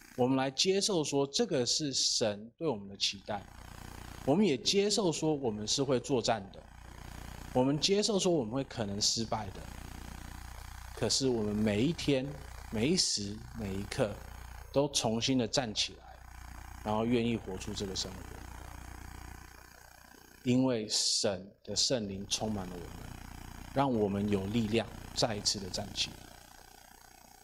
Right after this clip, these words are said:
今天呢，可能你不是基督徒，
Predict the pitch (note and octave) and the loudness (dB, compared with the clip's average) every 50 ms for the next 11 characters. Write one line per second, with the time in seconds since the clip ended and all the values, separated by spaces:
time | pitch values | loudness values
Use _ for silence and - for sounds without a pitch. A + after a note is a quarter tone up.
0 | - - - - - - - - - - - - - - - - - - - _ | -20 -20 -20 -20 -20 -20 -20 -20 -20 -20 -20 -20 -20 -20 -20 -20 -20 -20 -20 _
1 | - - _ - - _ - - - - - - _ - _ - _ - - - | -20 -20 _ -20 -20 _ -20 -20 -20 -20 -20 -20 _ -20 _ -20 _ -20 -20 -20
2 | - - - - - - _ - - - - - _ - _ - D#3 D#3 D#3 D3+ | -20 -20 -20 -20 -20 -20 _ -20 -20 -20 -20 -20 _ -2 _ 2 4 4 4 4
3 | D#3 D3+ D3+ C#3 B2+ C3 B2+ B2+ - _ _ - - - - - B2+ A#2 A#2 A#2+ | 4 4 4 2 2 0 -4 -12 -18 _ _ -20 -20 -16 -4 0 2 2 4 2
4 | A2+ G2+ - G#2+ A2 B2 A2 - A2 G#2 G#2+ G#2+ A2 - - | 0 0 -2 0 0 0 2 2 0 0 0 -2 -2 -4 -8